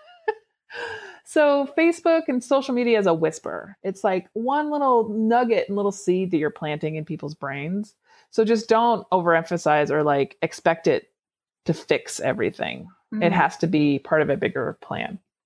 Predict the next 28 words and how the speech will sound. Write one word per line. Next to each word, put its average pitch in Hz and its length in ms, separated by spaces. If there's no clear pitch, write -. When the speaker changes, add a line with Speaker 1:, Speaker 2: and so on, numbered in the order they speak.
Speaker 1:
So 311 180
Facebook 330 440
for 294 100
sure. 214 480
Twitter, 311 520
if 285 360
you 254 420
are 220 160
an 208 240
organization 185 1040
that 165 880
has 175 560
any 185 220
sort 180 260
of 175 180
political 196 520
influence, 160 760
then 160 280
yes, 165 420
it - 160
works. - 560
Everybody 220 400
else 180 180
can 180 200
walk 160 200
away 165 280
from 175 180
Twitter. - 420